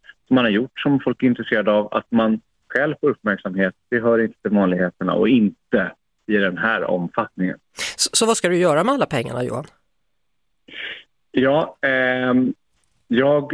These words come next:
Speaker 1: ska lägga undan dem och sen vid givet ögonblick, eh, när tiden är redo, ska jag tänka axlarna, tänka en tanke klart och så ska jag skriva ner en historia som jag bär i mig som kräver att släppas fram.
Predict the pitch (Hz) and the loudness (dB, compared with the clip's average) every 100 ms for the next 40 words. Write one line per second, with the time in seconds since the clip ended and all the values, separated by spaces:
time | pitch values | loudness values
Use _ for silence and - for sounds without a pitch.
0 | - - 131 113 101 107 135 156 175 160 | -8 -2 0 2 2 2 2 2 4 2
1 | 175 - 123 139 127 120 117 117 143 123 | 0 -4 -2 0 2 2 0 2 2 4
2 | 120 - 123 104 107 104 165 - - - | 2 -2 0 2 2 2 0 -2 -14 -18
3 | - - - - 117 110 - 123 123 113 | -20 -20 -8 -2 0 0 0 2 2 2
4 | 110 92 113 - 110 104 127 117 123 117 | 2 2 -2 -2 -4 -2 -2 -2 -2 -6
5 | - 104 104 - - 110 117 107 - 113 | -4 0 0 -2 -2 -2 0 -2 0 -2
6 | 101 104 - 95 95 - - 98 - 101 | 0 -4 0 -2 -2 -6 -8 -6 -4 -4
7 | _ 110 98 95 95 104 110 98 95 90 | _ 2 2 2 2 4 4 2 0 -2
8 | - 107 92 92 92 - 95 95 87 104 | -2 0 2 2 0 -4 0 2 2 0
9 | 92 87 92 - _ _ 110 98 90 87 | 0 -2 -4 -10 _ _ 0 2 2 0
10 | - 85 90 120 101 85 - 90 - - | -4 -6 -2 -2 -2 -4 -8 -10 -10 -6
11 | 101 | -6